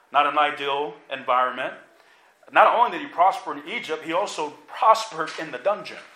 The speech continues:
Not an ideal place to prosper or grow or flourish. Paul <laughs> prospered as a prisoner. You think, "Well, how do you prosper? How do you grow as a prisoner?" It,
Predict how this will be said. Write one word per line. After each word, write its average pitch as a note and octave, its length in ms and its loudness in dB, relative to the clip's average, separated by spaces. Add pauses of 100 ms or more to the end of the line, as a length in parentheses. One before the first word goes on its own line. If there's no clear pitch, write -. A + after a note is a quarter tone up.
(960)
Not E3 160 4
an E3+ 100 0
ideal D#3 340 0
place D#3+ 320 -8
to C#3 80 -14
prosper D#3+ 540 0
or B2+ 40 -8
grow D3 280 -2
or D3+ 80 -6
flourish. - 600 -4 (800)
Paul F#3 560 4 (200)
<laughs> - 120 -10
prospered F#3+ 580 4
as D#3 400 -2 (140)
a D3 60 0
prisoner. D3 440 -2 (1160)
You F#3 120 -4
think, G3 200 0
"Well, D#3 120 2
how G3 100 8
do A3+ 120 0
you F#3 60 -4
prosper? G3 420 4
How F#3 100 8
do G3+ 100 -4
you D3+ 80 -6
grow F#3 220 -2
as F3+ 100 -2
a C#3+ 40 -8
prisoner?" F3+ 480 -4
It, F#3 140 -12